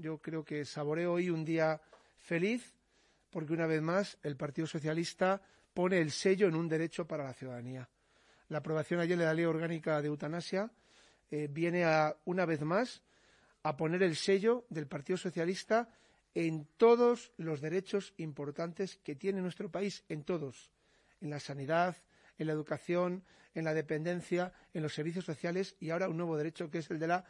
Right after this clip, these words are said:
libertad de elección como persona con respecto tanto a tu vida como, desde luego, en condiciones,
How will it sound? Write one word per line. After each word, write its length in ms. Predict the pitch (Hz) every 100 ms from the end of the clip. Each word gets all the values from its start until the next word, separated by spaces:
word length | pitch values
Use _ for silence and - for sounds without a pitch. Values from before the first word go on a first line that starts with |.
| - _ _
libertad 580 | 170 156 151 147 165 170 - _ _ _ _ -
de 140 | 175
elección 500 | 170 151 - 175 185
como 320 | - 156 170
persona 540 | 160 147 - 156 160 160 _ _ _ _ _
con 160 | 165 156
respecto 640 | 151 - 180 - 220 - _
tanto 260 | 160 151 156
a 60 |
tu 120 | 147
vida 320 | 160 175 214 240 _
como, 220 | - 147
desde 180 | 143 143
luego, 320 | 160 170 196 - _ _ -
en 140 | 160
condiciones, 720 | 156 151 151 - 165 170 -